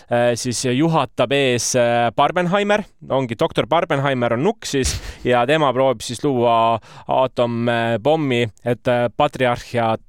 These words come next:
äh, siis välja kutsuda või nii-öelda seda staatust, äh, muuta. Et, et väga huvitav,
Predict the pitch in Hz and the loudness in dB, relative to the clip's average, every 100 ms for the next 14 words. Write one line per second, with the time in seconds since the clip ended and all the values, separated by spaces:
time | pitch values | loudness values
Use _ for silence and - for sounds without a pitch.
0 | - 123 113 107 117 - 120 127 143 123 | -2 0 0 -2 -4 -2 0 0 0 -2
1 | 107 117 - 117 117 113 113 107 113 110 | -6 -6 -4 -2 -2 -2 -4 -2 -4 -4
2 | - - - 117 120 113 160 143 - 123 | -12 -20 -10 -2 -2 0 0 -2 -4 -8
3 | - 120 120 131 170 143 - 117 - _ | -2 0 0 2 0 0 -2 -4 -6 _
4 | 120 120 - 131 127 170 180 185 180 - | -4 -4 -2 -4 -2 0 2 2 0 -2
5 | 120 | -4